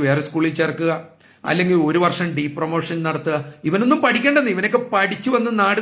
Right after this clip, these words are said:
നശിപ്പിക്കാനും കഞ്ചാവ് വിൽക്കാനും കൊല്ലാനും ആണെങ്കിൽ ഇവൻ വേണ്ടെന്ന്. അത് എൻ്റെ മകനായാലും വേണ്ട. അപ്പോൾ ഒരു എട്ടാം ക്ലാസ് തൊട്ട് പത്താം ക്ലാസ് വരെയുള്ള പിള്ളേര് തല്ലിയിട്ടുണ്ടെങ്കിൽ അവർക്ക് കർശനമായ ശിക്ഷ, ഒരു വർഷം ഡീപ്രൊമോട്ട് ചെയ്യുക.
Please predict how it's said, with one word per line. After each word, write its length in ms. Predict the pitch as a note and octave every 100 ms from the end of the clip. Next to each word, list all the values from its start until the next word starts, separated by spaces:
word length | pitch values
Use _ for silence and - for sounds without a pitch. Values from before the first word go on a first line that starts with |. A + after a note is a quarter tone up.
| A3
നശിപ്പിക്കാനും 580 | - - G#3 G#3 G#3 G#3+
കഞ്ചാവ് 360 | F#3 F3+ G#3 G#3
വിൽക്കാനും 380 | G#3+ G#3 G3+ G#3 G3+
കൊല്ലാനും 400 | F#3+ G3 G#3 G#3+
ആണെങ്കിൽ 220 | G#3+ A3
ഇവൻ 120 | G#3+ A3 G#3
വേണ്ടെന്ന്. 420 | A3 B3 C#4 E3 - -
അത് 80 | E3+ G3+
എൻ്റെ 160 | G3+ A#3+
മകനായാലും 480 | A#3+ A#3+ A#3+ A#3+ A#3
വേണ്ട. 140 | A3 G3 - - _ _ _ _ _ _ -
അപ്പോൾ 160 | - A3
ഒരു 80 | F#3 E3
എട്ടാം 220 | - F#3 G3+
ക്ലാസ് 200 | G3 -
തൊട്ട് 180 | D#3+ C#3 D3+
പത്താം 260 | C#3 E3 E3
ക്ലാസ് 220 | E3+ C#3 D3
വരെയുള്ള 340 | A#2+ A#2+ A#2 B2
പിള്ളേര് 440 | A#2 G#2+ G#2+ A#2 F#3+ - - _ _ -
തല്ലിയിട്ടുണ്ടെങ്കിൽ 680 | A#2 D#3 F#3+ D#3+ B2+ B2 - A#2+
അവർക്ക് 260 | B2 - D3+ -
കർശനമായ 600 | F3+ - - G#3+ F#3 D#3 C#3
ശിക്ഷ, 180 | B2 - G#2 - _ _ -
ഒരു 120 | D3 F#3
വർഷം 260 | - - D3+ A#2+
ഡീപ്രൊമോട്ട് 540 | B2 B2 D3+ F3 F3
ചെയ്യുക. 420 | F#3+ G3 - -